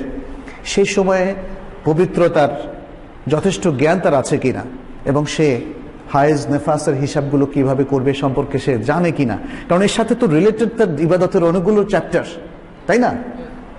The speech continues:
কারণ আল্লাহ তাআলা তো তাহারাত ছাড়া কোনো সালাতকে কবুল করেন না। তাহলে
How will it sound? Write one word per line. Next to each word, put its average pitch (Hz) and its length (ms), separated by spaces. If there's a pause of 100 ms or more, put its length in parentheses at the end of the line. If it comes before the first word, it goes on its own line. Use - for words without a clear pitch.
(160)
কারণ 156 200
আল্লাহ 156 280
তাআলা 202 220
তো 220 360
তাহারাত 180 420
ছাড়া 220 180
কোনো 214 200
সালাতকে 190 500
কবুল 240 240
করেন 139 280
না। 107 160 (1300)
তাহলে 180 560